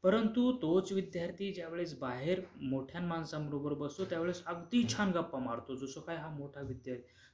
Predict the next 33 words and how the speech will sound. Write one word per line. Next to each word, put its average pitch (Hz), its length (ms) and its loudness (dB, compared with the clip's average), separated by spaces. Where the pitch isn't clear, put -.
चौथी 139 260 0
पाचवीचा 123 380 -6
विद्यार्थी 117 400 -6
अशा 110 280 -12
प्रकारच्या 110 400 -14
गप्पा 101 280 -10
मारत 101 320 -20
असतो. - 240 -20
एक 180 160 -8
मनाला 185 220 -4
वाटलं 185 320 -10
की, 185 140 -10
"अरे, 180 160 -8
असा 160 300 -12
हा 185 160 -12
विद्यार्थी 165 400 -10
का 151 200 -16
करत 131 280 -16
असेल? 110 480 -16
त्याला - 180 -20
शाळेबद्दलच 170 680 -6
का 165 140 -6
नसतं - 360 -6
असेल?" - 240 -18
प्रयत्न 123 320 -6
केला, 110 280 -12
जवळ 123 260 -8
घेतलं, 117 300 -12
आठ 123 200 -12
दिवस 127 300 -10
प्रेमानं 127 480 -10
जवळ 127 260 -8
घेतलं, 120 360 -12